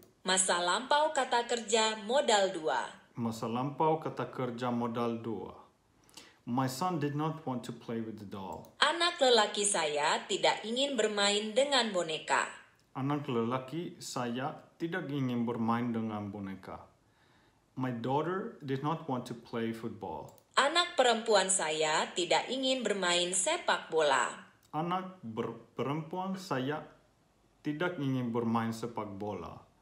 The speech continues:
Speaker 2: My wife did not want to play chess with me.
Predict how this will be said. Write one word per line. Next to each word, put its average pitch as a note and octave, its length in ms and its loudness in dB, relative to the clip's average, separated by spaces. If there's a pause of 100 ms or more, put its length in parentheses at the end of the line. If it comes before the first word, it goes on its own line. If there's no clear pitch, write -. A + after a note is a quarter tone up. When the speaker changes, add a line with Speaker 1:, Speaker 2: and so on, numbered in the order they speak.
(720)
Speaker 2:
My B2+ 160 0
wife C#3 400 0
did A#2+ 240 -6
not C3 320 -4
want A#2 240 -6
to A2+ 80 -10
play A2+ 240 -8
chess - 560 -12
with A2 240 -12
me. G#2 160 -10